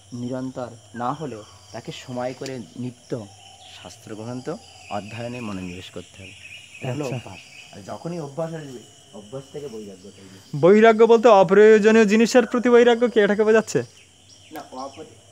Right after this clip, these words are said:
Speaker 1: অপ্রিয় জিনিসের বৈরাগ্য না, একটা নিয়ম শৃঙ্খলা বা এক ধরনের বৈরাগ্য। আমি নিত্য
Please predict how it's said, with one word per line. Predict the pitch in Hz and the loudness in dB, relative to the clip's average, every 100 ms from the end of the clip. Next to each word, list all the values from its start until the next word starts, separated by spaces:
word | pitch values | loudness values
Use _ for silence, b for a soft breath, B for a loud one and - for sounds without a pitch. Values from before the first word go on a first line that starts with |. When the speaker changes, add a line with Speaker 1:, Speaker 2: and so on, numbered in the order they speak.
| _ 123 | _ -16
Speaker 1:
অপ্রিয় | 131 - 175 180 | -14 -14 -14 -14
জিনিসের | 180 180 185 202 180 | -14 -20 -20 -20 -20
বৈরাগ্য | 180 180 - | -18 -18 -18
না, | 143 123 | -18 -18
একটা | 156 165 | -16 -16
নিয়ম | 147 147 147 - | -16 -18 -18 -20
শৃঙ্খলা | 185 196 202 | -20 -16 -16
বা | 190 | -14
এক | 180 175 - 170 | -12 -14 -14 -16
ধরনের | 170 165 | -16 -16
বৈরাগ্য। | 123 117 107 - - - - - - - - - | -16 -16 -18 -20 -20 -20 -20 -20 -20 -20 -20 -20
আমি | 127 175 | -20 -18
নিত্য | 160 156 - | -18 -18 -18